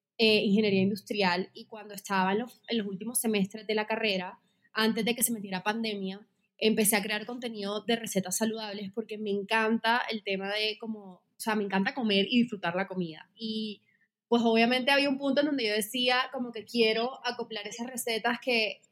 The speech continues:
no sé, me encantan como así full plomo, como le digo yo, pero,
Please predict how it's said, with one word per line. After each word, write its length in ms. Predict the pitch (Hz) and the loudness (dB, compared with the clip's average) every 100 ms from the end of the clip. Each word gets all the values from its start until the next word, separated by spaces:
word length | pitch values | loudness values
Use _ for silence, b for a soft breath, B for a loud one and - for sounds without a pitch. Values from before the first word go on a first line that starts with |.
| _ | _
no 180 | - 220 | -20 -14
sé, 220 | 202 233 | -2 0
me 100 | 214 | 2
encantan 420 | 196 196 196 196 214 | 2 2 2 2 0
como 160 | 254 | -2
así 220 | 220 220 | -4 -4
full 160 | 196 220 | -6 -6
plomo, 280 | 233 226 220 | -2 0 0
como 140 | 233 240 | 0 2
le 120 | 214 | 2
digo 160 | 190 190 | 2 0
yo, 260 | 208 247 254 | -2 -4 -4
pero, 300 | 233 208 | -4 -2